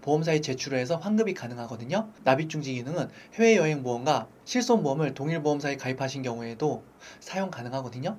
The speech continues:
그러니까 잊지 마시고 납입 중지 기능을 잘 활용하셔서 불필요한 보험료 지출을 방지하시고 혹시나 이미 냈던 보험료가 있어가지고 환급을 받아야 하시는 분들은 잘 체크해 주셔서 보험사에 전화를 하셔가지고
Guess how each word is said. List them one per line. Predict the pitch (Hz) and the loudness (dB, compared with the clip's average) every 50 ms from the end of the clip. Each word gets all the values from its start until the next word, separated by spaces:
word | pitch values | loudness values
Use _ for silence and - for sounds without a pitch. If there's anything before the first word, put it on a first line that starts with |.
| - - - | -10 -20 -14
그러니까 | - 131 123 120 123 135 127 - | -10 -10 -8 -8 -6 -8 -8 -8
잊지 | 123 - - - 131 | -10 -12 -10 -10 -8
마시고 | 127 117 113 - 127 175 196 214 208 - - - - - - | -8 -8 -8 -6 -2 0 0 -2 -2 -6 -18 -20 -18 -6 2
납입 | - 127 127 160 156 | 2 2 2 2 -2
중지 | 160 160 151 143 139 | -4 -6 -4 -4 -4
기능을 | 131 135 131 135 151 180 160 - - - - | -4 -4 -4 -2 0 0 -2 -2 -4 -12 -16
잘 | - - 127 123 120 | -10 -8 -6 -6 -4
활용하셔서 | 147 170 175 180 160 131 113 110 104 151 139 113 - - - - - | -4 -2 -2 0 -2 -2 -4 -2 0 2 2 2 0 -6 -20 -16 -6
불필요한 | - 151 156 156 185 180 180 165 160 156 | -2 -2 0 2 2 4 4 4 4 2
보험료 | - 135 135 139 143 143 | 0 -2 -2 -2 -2 -4
지출을 | 135 - - - - 139 139 | -4 -6 -6 -6 -4 -4 -4
방지하시고 | 131 123 120 127 123 135 131 123 117 - 131 170 202 214 214 - - - - - | -4 -6 -8 -4 -2 0 -2 -2 -2 -2 0 2 2 0 0 -6 -14 -8 -2 0
혹시나 | 285 277 - - 226 127 107 107 107 - - - - | 0 0 0 0 0 0 -2 -4 -6 -12 -18 -12 -6
이미 | - 156 160 170 143 | -2 -2 0 0 0
냈던 | 131 127 127 - 143 131 | -2 -2 -2 -4 -6 -6
보험료가 | 131 135 131 127 135 131 127 | -4 -4 -4 -4 -2 -4 -4
있어가지고 | 120 113 - 123 117 117 117 131 147 170 127 - - - - | -4 -4 -4 -4 -4 -4 -4 0 2 2 2 2 -2 -12 -12
환급을 | - - 226 240 240 240 226 208 | -4 -4 -2 0 2 2 2 2
받아야 | 180 127 127 131 131 131 | 2 2 2 2 4 2
하시는 | 131 127 135 135 127 120 | 2 0 -2 -6 -6 -6
분들은 | 117 120 120 165 185 - - - - - - - - | -6 -4 0 2 2 2 2 0 -12 -20 -18 -14 -8
잘 | - 127 127 131 143 151 127 113 - - - - - - - - - - - | -2 2 2 4 4 2 0 -2 -6 -14 -20 -20 -20 -20 -20 -20 -20 -18 -8
체크해 | - - 226 - 233 202 | -2 -2 0 4 4 4
주셔서 | - - - - 123 - 160 135 113 - - - - _ - - - - - - - - - - - - | 2 2 -4 -4 0 2 2 2 2 -2 -12 -20 -20 _ -20 -20 -20 -20 -20 -20 -20 -20 -20 -20 -14 -4
보험사에 | - 143 147 151 151 151 151 147 160 185 214 214 - - - - - - - - - - - - - - - - | 0 2 2 2 2 2 2 4 4 4 2 0 -4 -10 -18 -20 -20 -20 -20 -20 -20 -20 -20 -20 -20 -20 -14 -8
전화를 | - 135 135 147 147 147 143 | -4 0 4 4 4 4 4
하셔가지고 | 135 131 139 123 127 123 123 131 131 190 220 220 - | 2 2 0 -2 -2 -2 -2 2 2 2 2 2 0